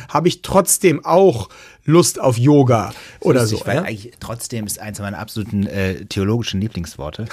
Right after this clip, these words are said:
Speaker 1: <laughs>
Speaker 2: Steht nämlich auch, finde ich, immer im, im Zentrum des christlichen Glaubens, äh, der sozusagen, ähm, trotzdem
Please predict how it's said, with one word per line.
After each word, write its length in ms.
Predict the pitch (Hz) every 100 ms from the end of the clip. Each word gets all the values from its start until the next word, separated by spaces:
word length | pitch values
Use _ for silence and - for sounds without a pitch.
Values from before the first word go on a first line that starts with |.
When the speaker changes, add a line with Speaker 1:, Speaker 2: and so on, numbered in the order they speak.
| -
Speaker 1:
<laughs> 160 | 127 -
Speaker 2:
Steht 240 | - 120
nämlich 180 | 120 -
auch, 200 | 104 - _ - -
finde 240 | - 101 87
ich, 100 | 104
immer 200 | 98 95
im, 240 | 87 85 -
im 100 | 95
Zentrum 280 | 110 107 87
des 140 | 92
christlichen 400 | 110 - 95 -
Glaubens, 460 | 95 104 82 - -
äh, 140 | 62
der 440 | 76 85 85 80 85 95 104
sozusagen, 440 | 95 90 80 76 78 - - - - _ -
ähm, 280 | 82 80 76 _ _ _ -
trotzdem 920 | - 131 - - 104 127 120 120